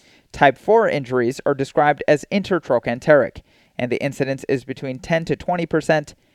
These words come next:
Avascular necrosis occurs in five percent of cases, and non-union also occurs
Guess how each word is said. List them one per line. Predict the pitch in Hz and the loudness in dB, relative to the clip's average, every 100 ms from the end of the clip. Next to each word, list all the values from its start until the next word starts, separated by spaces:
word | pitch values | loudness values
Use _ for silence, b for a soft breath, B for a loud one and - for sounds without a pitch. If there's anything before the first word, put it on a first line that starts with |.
| _ - | _ -4
Avascular | 143 135 127 123 127 117 | 0 4 4 4 -2 -4
necrosis | 117 - 135 135 131 | -4 -2 0 -2 -6
occurs | - - 117 107 | -8 -4 -4 -4
in | - 117 | -10 -8
five | - 156 151 | 2 4 4
percent | 143 - 139 | 0 -6 -6
of | 123 | -2
cases, | 143 135 139 131 - b b | 0 2 0 -2 -8 b b
and | b 131 | b 0
non-union | 135 127 143 190 143 98 - _ | 2 2 0 -4 -4 -8 -10 _
also | - 156 156 135 | 4 4 4 0
occurs | - 107 107 | 0 -2 -2